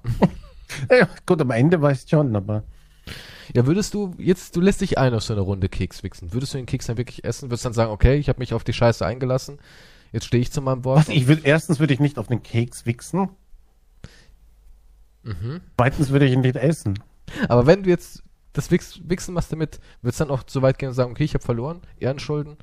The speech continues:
Speaker 2: ich esse
Speaker 1: Ich
Speaker 2: das
Speaker 1: mach
Speaker 2: Ding
Speaker 1: hier gar
Speaker 2: jetzt?"
Speaker 1: nicht mit, von daher, ich mach da nicht mit. Ich ver-, verzichte auf die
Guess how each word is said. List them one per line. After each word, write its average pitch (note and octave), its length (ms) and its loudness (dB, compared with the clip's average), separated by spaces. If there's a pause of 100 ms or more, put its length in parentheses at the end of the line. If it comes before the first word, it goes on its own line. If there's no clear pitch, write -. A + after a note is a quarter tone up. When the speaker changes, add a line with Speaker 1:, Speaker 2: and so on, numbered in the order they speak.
(120)
Speaker 2:
ich - 160 -4
esse B2 100 2
Speaker 1:
Ich G#3 40 0
Speaker 2:
das D3 100 6
Speaker 1:
mach G#3 60 6
Speaker 2:
Ding G#3+ 80 0
Speaker 1:
hier G3+ 80 2
gar F3+ 120 4
Speaker 2:
jetzt?" D#3 180 -2
Speaker 1:
nicht - 0 -
mit, A3 200 -2
von B2+ 220 0
daher, C3+ 520 0 (1400)
ich A#2 100 -2
mach C3+ 120 -2
da - 120 0
nicht B2 160 2
mit. F3+ 220 2 (520)
Ich C3 180 2
ver-, - 260 2
verzichte F#3 460 2
auf A#2+ 80 2
die A#2 180 2